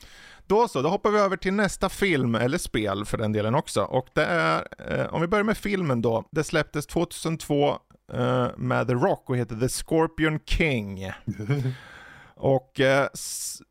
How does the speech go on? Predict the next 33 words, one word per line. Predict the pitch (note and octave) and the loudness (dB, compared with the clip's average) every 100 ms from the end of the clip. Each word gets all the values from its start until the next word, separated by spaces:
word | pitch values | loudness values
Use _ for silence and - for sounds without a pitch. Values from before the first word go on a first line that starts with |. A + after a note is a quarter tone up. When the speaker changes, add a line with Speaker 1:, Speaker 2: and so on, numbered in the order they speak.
| _ _ - | _ _ -6
Speaker 1:
samma | - G#3 G3 | 0 2 2
år | G3 D#3+ A#2+ | 2 2 2
släpptes | - C#3 - C3+ | 0 -2 -2 -2
också | C3 - C3 A#2+ A#2 _ - | -2 0 0 2 0 _ -4
The | C3+ | -4
Scorpion | - D#3 D3 C#3+ C3+ | 0 0 2 0 0
King | D3 C3 C3 | 0 2 2
Rise | C3 C#3+ - | 2 2 0
of | B2 | -2
the | C3 C#3 | 0 -2
Acadian | - - E3 D3+ B2+ A#2+ A2 G#2 - - - D3+ - | 2 2 4 2 0 0 0 0 -4 -10 -18 -18 -4
till | B2 A2 | -2 0
Playstation | G#2+ C3+ C3+ C#3 D3 C3 B2+ | 0 0 0 0 -2 -2 -4
två. | - - E2 G2+ | -6 -6 -4 -2
Om | B2 | 0
vi | D#3 | 2
börjar | F#3+ F#3+ G3 | 2 2 2
med | F#3+ F3+ | 0 -2
filmen | - F3 E3 D#3+ B2+ A2+ A2+ E3+ | -2 0 2 2 0 0 0 -2
och | D#3 B2 | -2 -4
vi | |
börjar | A#2+ C#3+ C3+ A#2+ | 0 2 2 2
med | A#2+ A#2 B2 - | -2 -2 -2 -4
Emil. | - G3+ G3+ C#3+ G2 - - - - _ - | -6 -2 0 -2 -4 -10 -14 -16 -20 _ -8
Speaker 2:
Oh. | F#2 G2+ - - - | -6 -6 -10 -14 -18
Speaker 1:
Filmens | - G3 G3+ F#3+ E3 C3 A#2 A2+ - | -2 0 0 0 0 0 0 -4 -4
Metacritic | B2 C#3 - - C3+ - C3 - - - | 0 0 -2 -4 -4 -2 -4 -4 -6 -6
score, | - - - - - F#2 B2+ | -4 -6 -6 -6 -2 -2 -2
vad | C#3+ | -4
tror | - - | -4 -4
du | G#3+ | -2
det | - | -2
var? | D#2+ | -2